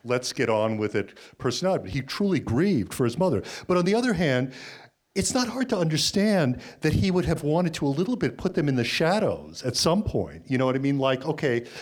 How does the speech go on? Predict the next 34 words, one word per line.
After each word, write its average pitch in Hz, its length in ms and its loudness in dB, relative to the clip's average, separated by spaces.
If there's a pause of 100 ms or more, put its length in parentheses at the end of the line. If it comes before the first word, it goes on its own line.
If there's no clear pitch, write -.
(140)
Dad, 131 400 2
you 147 100 0
were 190 100 2
the 160 100 0
most, 135 380 -2
one 135 140 2
of 135 80 2
the 127 60 2
most 123 200 0
famous 127 320 0
sculptors 120 600 -2
in 113 80 0
America 143 500 2
in 113 180 0
nineteen 113 400 2
twenty. 107 600 -2 (360)
This 160 220 -2
is 117 100 -6
my 160 300 0
moment." 87 540 -4 (180)
And 190 80 0
again, 196 220 0
it's 160 180 0
not 226 180 2
that 240 60 -2
his 208 140 -4
parents 165 400 -2
weren't 127 240 0
gracious 127 580 0
and 117 160 -2
didn't 117 220 -2
celebrate 123 560 0
his 107 120 -6
success, - 480 -2